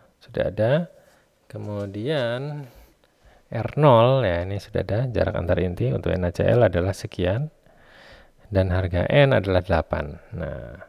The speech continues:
apakah itu N? Ini dia, ya, N. Bagaimana carakah, bagaimanakah caranya menentukan harga N, ya? Caranya adalah seperti ini,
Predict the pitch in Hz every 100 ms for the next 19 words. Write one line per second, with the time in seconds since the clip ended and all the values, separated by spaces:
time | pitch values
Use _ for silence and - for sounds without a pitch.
0 | _ - - - - _ _ _ _ 135
1 | 123 - 101 90 80 131 160 139 - 87
2 | 82 90 78 101 - - _ - - 104
3 | 113 _ _ _ _ _ _ _ _ _
4 | _ _ _ _ _ _ _ _ _ _
5 | 110 107 127 139 113 101 98 82 90 -
6 | - 110 117 147 143 143 117 113 104 104
7 | 113 95 98 92 95 90 87 87 90 92
8 | 110 151 131 87 95 _ _ _ _ _
9 | _ _ _ - _ _ _ _ _ -
10 | 101 95 90 98 120 113 95 107 - 101
11 | 90 90 117 156